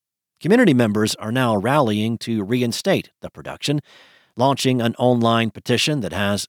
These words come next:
so far received more than thirteen hundred signatures. In the brief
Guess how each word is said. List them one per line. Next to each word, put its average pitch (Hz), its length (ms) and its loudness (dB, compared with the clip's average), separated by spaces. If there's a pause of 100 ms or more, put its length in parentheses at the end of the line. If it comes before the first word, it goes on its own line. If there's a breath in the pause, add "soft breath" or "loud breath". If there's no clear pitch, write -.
so 151 260 0
far 101 380 -6
received 104 500 -4
more 110 200 0
than 104 180 -4
thirteen 110 460 -4
hundred 90 300 -6
signatures. - 680 -6 (460)
In 85 160 -14
the 78 260 -14
brief 113 320 -4